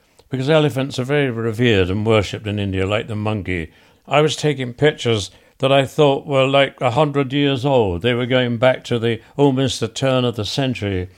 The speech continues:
uh, when photography was discovered. And so the journey was enormously rewarding for me, but it was quite comical to see how the people stood docile, watching Mark in the morning,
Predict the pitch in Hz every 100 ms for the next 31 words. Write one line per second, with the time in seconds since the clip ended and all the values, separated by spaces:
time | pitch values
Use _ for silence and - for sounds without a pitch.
0 | _ _ _ _ _ 120 104 107 117 110
1 | 98 92 120 104 101 104 104 - - 92
2 | - 180 98 78 90 101 104 - 131 120
3 | - - _ _ _ - 147 180 185 180
4 | 156 156 131 170 202 226 247 220 180 -
5 | 156 156 147 156 143 139 127 131 117 123
6 | 92 80 82 _ _ _ - 160 - _
7 | - 170 170 156 - 196 - - - 170
8 | 139 98 110 87 87 _ _ _ _ -
9 | - - 165 139 120 98 - - 147 131
10 | 123 117 107 131 104 104 - - 131 101
11 | 87 _ _ - 143 143 - 104 92 90
12 | 110 135 127 120 110 117 120 110 113 107
13 | 107 117 113 98 85 73